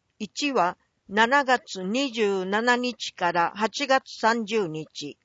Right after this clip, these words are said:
二から十一は八月一日から十六日に、所定の申し込み書と必要書類、住所、氏名を書き、八十四円切手を貼っ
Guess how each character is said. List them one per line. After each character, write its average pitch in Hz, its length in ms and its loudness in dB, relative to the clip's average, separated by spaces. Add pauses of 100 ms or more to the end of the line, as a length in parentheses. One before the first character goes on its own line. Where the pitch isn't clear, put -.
(600)
二 247 200 -2
か 233 220 4
ら 185 200 6
十 226 340 -4
一 226 360 -6
は 165 260 -4 (120)
八 226 380 -2
月 269 300 0
一 262 340 -4
日 - 280 -2
か 175 160 2
ら 180 160 4
十 214 340 0
六 208 260 -2
日 196 420 -6
に、 156 280 -10 (380)
所 220 260 -2
定 277 300 2
の 269 180 4
申 233 300 4
し - 180 -8
込 226 140 2
み 220 140 -4
書 226 200 -2
と - 380 -8
必 - 380 -6
要 233 280 4
書 226 240 0
類、 151 300 -6 (520)
住 254 280 0
所、 185 300 0
氏 285 280 -4
名 247 240 4
を 170 260 0
書 202 120 2
き、 160 400 -8 (320)
八 247 420 -4
十 269 280 -4
四 262 180 4
円 262 260 0
切 269 180 -4
手 - 240 0
を 170 140 4
貼 175 140 0
っ - 60 -2